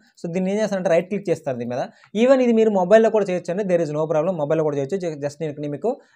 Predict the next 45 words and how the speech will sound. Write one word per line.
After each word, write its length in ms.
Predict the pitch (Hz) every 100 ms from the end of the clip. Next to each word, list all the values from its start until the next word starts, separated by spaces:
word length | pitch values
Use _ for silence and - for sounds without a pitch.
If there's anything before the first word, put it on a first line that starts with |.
| -
ల్యాప్‌టాప్ 380 | 139 151 - 185
నా 80 | 165
దగ్గర 140 | 156
ఉంది 160 | 165 190
కాబట్టి 320 | 196 208 190
ల్యాప్‌టాప్లో 380 | 151 - 156 151
చూపిస్తున్నాను, 420 | 143 - - 147 196
లేదనుకుంటే 400 | 156 165 165 175
మీరు 120 | 147
మొబైల్లో 260 | 127 147
కూడా 140 | 143 131
హ్యాపీగా 240 | 123 139
చేసుకోవచ్చు. 400 | 120 - 107 - - _ _ -
Set 180 | 170 202
as 140 | 196
image 200 | 180 185
background 320 | 165 156 160 151
కొడితే 220 | 147 185
మనకి 240 | 160 147
ఇమేజ్ 180 | 147 143
బ్యాక్‌గ్రౌండ్ 320 | 135 131 131
అయితే 100 | 131
వచ్చేసింది 300 | 120 120 113
అనమాట. 220 | 110 117 135 _ _ -
So, 100 | 220
నెక్స్ట్ 220 | 196 -
మనం 140 | 262 240
చేయాల్సిన 300 | 220 190 190
పని 200 | 185 175
ఏంటంటే, 380 | 165 156 185 170 190 - _ -
ఆ, 260 | 127 139 143
ఈ 40 | 160
పర్టికులర్ 460 | 185 180 208 233
దాన్ని 260 | 196 180 202
మనం 320 | 185 180 165
డూప్లికేట్ 380 | 185 190 180 139
చేయొచ్చు 200 | 123 -
అనమాట. 280 | 110 110 170
So, 220 | 233 190
దీన్ని 200 | 160 185
మనం 140 | 180
ఏం 120 | 180 190
చేస్తామంటే 320 | 180 160 175
త్రీ 200 | - 196
సెకండ్స్కి 680 | 196 196 180 - 247 269